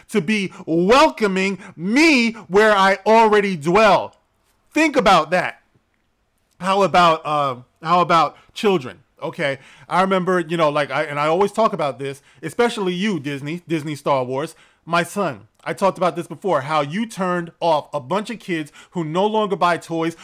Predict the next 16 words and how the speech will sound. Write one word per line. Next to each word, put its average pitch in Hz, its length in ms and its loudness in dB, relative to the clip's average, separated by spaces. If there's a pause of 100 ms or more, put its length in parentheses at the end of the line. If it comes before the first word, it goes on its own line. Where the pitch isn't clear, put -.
Are 165 120 -2
they 185 180 0
welcome, 269 500 0
by 240 140 0
the 240 100 2
way? 247 220 0 (220)
They 175 120 -2
no 170 160 0
longer 226 240 -2
buy 233 160 2
toys. 196 380 -2 (160)
They 165 100 -6
no 170 140 -2
longer 226 260 -2
buy 214 160 2
merchandise. 175 600 -2